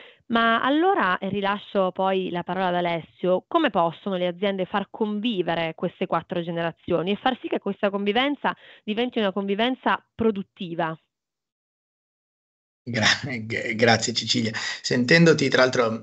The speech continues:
Speaker 2: mm, sentendo un po' quello che dicevi, eh, e prima di entrare proprio nelle,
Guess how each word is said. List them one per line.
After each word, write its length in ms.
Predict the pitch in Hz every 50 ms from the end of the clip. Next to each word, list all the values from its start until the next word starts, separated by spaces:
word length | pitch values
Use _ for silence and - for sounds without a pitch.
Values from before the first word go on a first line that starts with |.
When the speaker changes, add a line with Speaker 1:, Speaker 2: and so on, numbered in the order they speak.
| -
Speaker 2:
mm, 80 | 113 110
sentendo 840 | 110 - - 120 113 120 127 123 120 120 120 117 117 117 113 107 - -
un 100 | 110 107
po' 180 | 113 135 120 123
quello 240 | - 120 117 113
che 120 | 110 - 120
dicevi, 600 | 113 123 123 - - 120 117 113 117 113 104 104 - - - - - - - - - -
eh, 520 | - 143 123 117 113 113 110 110 110 113 113
e 80 | 110 -
prima 300 | - 127 127 123 117 113
di 120 | 107 113
entrare 560 | 110 110 110 - 123 120 117 117 113 113 110 -
proprio 500 | - 123 117 113 - - 120 113 110 110
nelle, 800 | 107 107 107 107 107 107 107 107 107 104 104 104 113 110 -